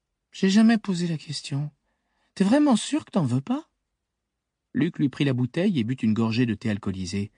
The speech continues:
essentiellement pour que Kalisha ne boive pas tout. Il estimait qu'elle avait déjà dépassé la limite.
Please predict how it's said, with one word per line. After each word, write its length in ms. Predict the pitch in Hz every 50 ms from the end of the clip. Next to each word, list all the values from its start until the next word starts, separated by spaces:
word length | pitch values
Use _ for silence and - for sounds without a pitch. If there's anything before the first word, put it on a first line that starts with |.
| _ _ _ _ _
essentiellement 600 | - - - 107 104 - - 101 107 113 117 110
pour 180 | - - 107 -
que 80 | -
Kalisha 440 | 101 - 104 98 101 95 - - 104
ne 100 | 101 101
boive 180 | 92 90 87 -
pas 120 | - 87
tout. 260 | - - 82 82 90 - _ _ _ _ _ _ _ _ _ _ _ _ _ _ _ _ _
Il 80 | - 113
estimait 420 | 131 - - - 165 175 185 190
qu'elle 140 | - 160 147
avait 160 | 135 127 123
déjà 200 | 113 113 110 117
dépassé 360 | 110 110 104 - 101 - - 101
la 80 | 95
limite. 400 | 92 92 87 78 78 78 - _